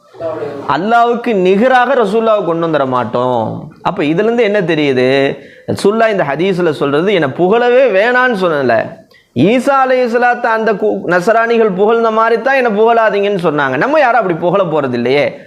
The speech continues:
அப்புறம் என்ன புகழாதீங்க, புகழாதீங்க, வரம்பு மீறுறீங்கன்ற? அப்ப இந்த குற்றச்சாட்டே தவறு அப்படின்றது நம்ம சொல்றோம். இது ஒண்ணு. அடுத்து ரெண்டாவது, ரெண்டாவது குற்றச்சாட்டு என்ன? சில பேர் என்ன செய்றாங்க,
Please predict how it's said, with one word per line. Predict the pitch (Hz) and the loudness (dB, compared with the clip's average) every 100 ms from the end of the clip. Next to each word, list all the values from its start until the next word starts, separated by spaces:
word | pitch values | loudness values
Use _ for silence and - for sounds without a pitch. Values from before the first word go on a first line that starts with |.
| _ | _
அப்புறம் | 170 214 208 | -2 0 0
என்ன | 220 175 | 0 0
புகழாதீங்க, | 180 190 175 175 156 | 0 2 0 -2 -2
புகழாதீங்க, | 156 165 156 160 160 | -2 0 0 -2 -2
வரம்பு | 147 165 160 147 | -2 -2 -2 -2
மீறுறீங்கன்ற? | 139 135 131 127 123 110 107 - _ | -2 -2 -2 0 0 -2 -6 -18 _
அப்ப | 160 226 | -6 -4
இந்த | 226 | -4
குற்றச்சாட்டே | 165 180 202 254 240 226 254 208 | -2 -2 0 0 0 -2 -2 -2
தவறு | 151 160 175 170 139 | 0 0 0 0 0
அப்படின்றது | 131 139 160 180 | 0 -2 -2 -2
நம்ம | 139 127 123 | -2 -4 -4
சொல்றோம். | 113 104 - - - - - | -4 -4 -8 -14 -20 -20 -4
இது | 139 127 110 | 0 0 -2
ஒண்ணு. | 101 - - - - - | -6 -14 -20 -20 -20 -8
அடுத்து | - 220 240 214 | -4 -2 -2 -2
ரெண்டாவது, | 285 330 320 143 117 - - _ _ _ _ _ _ _ - | 0 2 2 0 -4 -10 -20 _ _ _ _ _ _ _ -6
ரெண்டாவது | - 220 240 214 | -4 0 0 2
குற்றச்சாட்டு | 185 180 165 165 156 | 0 -2 -2 0 0
என்ன? | 147 151 151 160 160 - - _ _ _ _ _ _ - - | 0 0 0 -2 -8 -16 -20 _ _ _ _ _ _ -20 -12
சில | - 254 226 | -2 0 2
பேர் | 240 | 0
என்ன | 214 214 | 0 0
செய்றாங்க, | 202 185 170 135 123 - | 0 0 0 -2 -6 -10